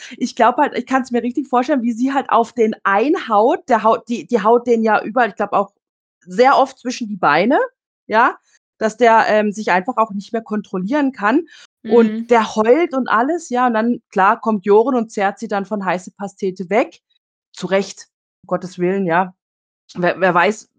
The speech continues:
Speaker 1: was sie noch gemacht hätte in ihrer Wut, ja?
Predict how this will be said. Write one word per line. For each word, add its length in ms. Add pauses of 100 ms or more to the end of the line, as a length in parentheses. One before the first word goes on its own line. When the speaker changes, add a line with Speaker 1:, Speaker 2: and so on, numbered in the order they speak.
Speaker 1:
was 180
sie 100
noch 180
gemacht 360
hätte 220
in 140
ihrer 440 (280)
Wut, 560 (540)
ja? 380